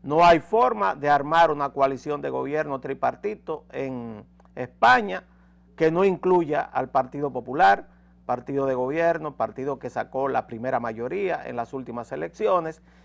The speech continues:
y la izquierda que lidera Pedro Sánchez no ha podido, que es del Partido Socialista Obrero Español, no ha podido construir una mayoría que pueda elegirlo a él como presidente de, eh,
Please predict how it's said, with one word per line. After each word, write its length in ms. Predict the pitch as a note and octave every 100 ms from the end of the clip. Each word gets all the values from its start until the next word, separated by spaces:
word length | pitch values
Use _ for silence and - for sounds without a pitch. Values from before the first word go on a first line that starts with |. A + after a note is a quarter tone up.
| _
y 100 | -
la 140 | F#3 A#3
izquierda 760 | A3+ A3+ A3 G3 F#3 F#3+ - _ _ _ _
que 140 | - C3+
lidera 580 | C#3+ C#3+ C#3+ D#3+ D#3+ D#3
Pedro 280 | D#3+ D#3+
Sánchez 680 | D#3+ D#3 D3 B2 A#2 A#2+ - _ A2
no 400 | C3 D#3 - -
ha 200 | C#3 C#3
podido, 400 | D3 C#3+ D3 B2
que 200 | C3+ D3
es 60 | C#3
del 140 | B2+
Partido 360 | - A2 C#3 B2+
Socialista 500 | A2+ A2 A#2+ B2+ G#2
Obrero 240 | A2 C3
Español, 460 | C3+ E3 D3 C#3 - _ _ _ -
no 200 | D#3 G3
ha 140 | G3+
podido 460 | F3 D#3+ D#3+ D3 B2+
construir 560 | B2+ B2 B2+ A#2 A2+ - _ _ -
una 360 | C3+ D3 D3
mayoría 960 | - C#3+ C#3+ C3+ C3+ D#3+ D3+ C3 C3+ -
que 140 | B2+
pueda 500 | A#2 A#2+ B2+ D3 D3+
elegirlo 800 | D#3+ D3+ D#3 C#3 B2+ F3 E3+ E3
a 120 | D#3
él 260 | C#3+ A#2 A#2+ _ _ _ _
como 220 | C#3 C#3
presidente 1000 | C3+ C#3 C3+ C3 C3 D#3 D3 B2 B2 - _ _ _
de, 520 | G#2+ C#3 C#3+ C#3+ - _ -
eh, 340 | B2+ B2+ C3